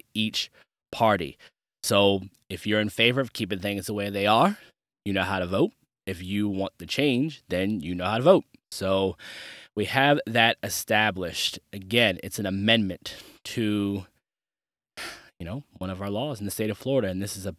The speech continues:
big, big, big deal. So, I mean, very, very important.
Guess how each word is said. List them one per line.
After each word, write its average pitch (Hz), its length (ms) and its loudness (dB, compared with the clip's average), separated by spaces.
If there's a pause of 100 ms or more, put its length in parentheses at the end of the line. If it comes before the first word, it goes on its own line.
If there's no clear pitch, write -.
big, 101 360 0
big, 98 280 -4 (120)
big 101 360 0 (280)
deal. 101 440 -2 (640)
So, 95 560 4 (340)
I 90 40 -10
mean, 90 120 -10
very, 110 280 4
very 98 200 -2
important. 90 560 -6